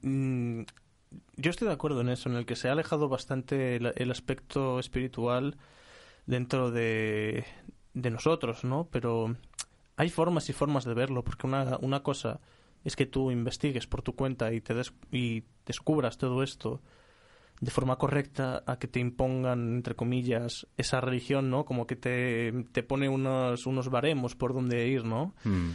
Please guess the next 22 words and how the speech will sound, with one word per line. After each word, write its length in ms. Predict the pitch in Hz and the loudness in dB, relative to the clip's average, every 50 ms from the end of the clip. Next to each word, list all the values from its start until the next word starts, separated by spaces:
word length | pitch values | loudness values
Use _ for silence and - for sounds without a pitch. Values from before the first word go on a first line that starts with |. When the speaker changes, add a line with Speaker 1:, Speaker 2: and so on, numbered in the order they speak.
| 101 - - - | -6 -12 -8 -4
Speaker 1:
No 240 | - 127 127 127 127 | -2 0 2 2 2
es 80 | 120 120 | 2 2
lo 100 | 123 117 | 2 2
mismo. 380 | 120 131 139 127 127 120 117 113 | 2 2 2 0 0 -2 -2 0
No 100 | 120 123 | 0 0
me 100 | 135 131 | 0 -2
extraña 360 | - - 135 131 139 143 135 | 0 0 0 2 2 2 0
que 120 | 139 135 120 | 0 -2 -2
se 100 | - 175 | 0 0
haya 100 | 170 131 | 0 0
generado 360 | - 135 127 127 131 127 135 | 0 0 2 2 2 2 0
ese 160 | 127 - 135 | 0 0 -2
repudio, 500 | 123 123 123 - - 160 151 123 120 113 | -2 -2 -4 -2 0 0 2 2 0 0
porque 240 | - 117 117 - 117 | 0 -4 -2 -2 -4
si 340 | - - 123 123 120 120 - - - - - - - - - - - - _ - | -2 0 0 0 0 -2 -6 -12 -20 -20 -20 -20 -20 -20 -20 -20 -20 -20 _ 2
todo 240 | - 151 143 147 151 | 2 4 4 4 2
se 140 | - - 135 | 2 2 0
resume 320 | 131 131 - 143 131 127 | 0 0 0 0 2 2
en 60 | 127 | 2
unos 200 | 131 135 135 117 | 2 0 0 2
baremos, 580 | 131 127 120 123 135 156 175 196 202 - - - - | 0 2 2 2 2 2 0 0 -2 -4 -6 -8 -6
ah, 360 | - - - - - 113 120 | -4 -4 -4 -4 -6 -6 -8